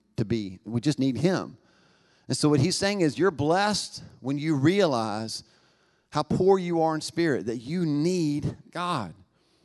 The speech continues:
This runs one hundred percent counter to our American ideal, which is, "Well, I'm a self-made man.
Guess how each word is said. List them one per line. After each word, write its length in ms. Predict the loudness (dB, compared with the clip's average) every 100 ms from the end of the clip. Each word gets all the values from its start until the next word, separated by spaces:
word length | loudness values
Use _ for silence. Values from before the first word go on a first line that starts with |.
| _ _ _ _ _ _
This 180 | -2 2
runs 260 | 4 4 2
one 440 | -2 2 4 6
hundred 180 | 6 6
percent 560 | 4 4 4 2 0 0
counter 520 | 2 4 2 0 -6 -14 -20 -8
to 120 | -4
our 380 | 0 0 -2 -4
American 540 | -6 -4 -2 -4 -8 -8
ideal, 440 | -8 -6 -6 -6 -10 -20 _ _ -2
which 280 | 0 0 0
is, 640 | 0 0 0 -2 -6 -14 _ _ _ _ _ _ _ _ _ -8
"Well, 160 | -2
I'm 80 | -2
a 80 | -2
self-made 880 | -8 -4 -4 -4 -6 -6 -4 -4 -6
man. 420 | -8 -10 -16 -20